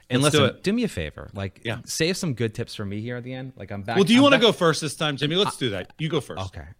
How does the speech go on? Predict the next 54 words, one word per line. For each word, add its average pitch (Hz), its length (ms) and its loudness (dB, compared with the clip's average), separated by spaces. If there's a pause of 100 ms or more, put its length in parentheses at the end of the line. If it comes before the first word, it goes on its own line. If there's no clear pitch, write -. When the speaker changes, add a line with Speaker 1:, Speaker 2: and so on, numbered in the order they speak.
Speaker 1:
All 92 80 -12
right. 76 160 -16
Speaker 2:
Yeah, 127 140 -2
Speaker 1:
Well, 113 120 -4
Speaker 2:
you 165 60 -2
go 185 120 4
Speaker 1:
uh, 208 40 4
Speaker 2:
first. 156 480 0
Speaker 1:
all 117 80 -2
right. 90 220 -8
Speaker 2:
I, 147 120 2
I 151 160 0
like 175 300 4
that 196 140 2
you're 160 160 0
playing 165 460 2
up 151 200 0
that 156 100 0
I 131 100 2
stole 156 380 0
your 151 200 -4
thunder 143 440 0
on 127 140 2
Speaker 1:
<laughs> - 0 -
Speaker 2:
Instagram 135 640 -2
advice 123 360 0
that 135 180 0
you 127 140 -2
don't 139 180 0
know 127 100 0
how 127 100 2
to 117 80 -2
give. 101 240 2
But 143 140 -2
keep 196 160 -2
going. 113 300 2 (260)
Go 160 140 6
ahead 180 260 4
and, 165 140 4
uh, 147 300 4 (440)
go 165 180 6
ahead 175 220 4
and 151 140 2
pull 156 200 2
up 147 100 2
the - 100 -4
Speaker 1:
Oh, 160 220 12
it's 131 120 6
Speaker 2:
Facebook 120 40 -2
Speaker 1:
so 143 160 10
Speaker 2:
page. 107 80 0
Speaker 1:
sad. 131 180 6
It's 120 160 0
true. 117 340 6